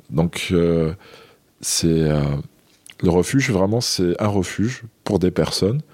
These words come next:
L G B T, donc gays, lesbiennes, trans, bi,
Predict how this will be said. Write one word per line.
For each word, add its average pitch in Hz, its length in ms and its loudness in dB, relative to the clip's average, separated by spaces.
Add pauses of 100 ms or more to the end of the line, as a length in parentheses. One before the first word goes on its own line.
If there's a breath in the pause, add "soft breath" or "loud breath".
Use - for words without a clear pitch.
(340 loud breath)
L 85 120 2
G 85 160 2
B 80 160 0
T, 113 280 -2 (200)
donc 80 320 -2 (100)
gays, 95 220 2
lesbiennes, 87 640 0 (120)
trans, 82 280 0 (680 soft breath)
bi, 92 360 0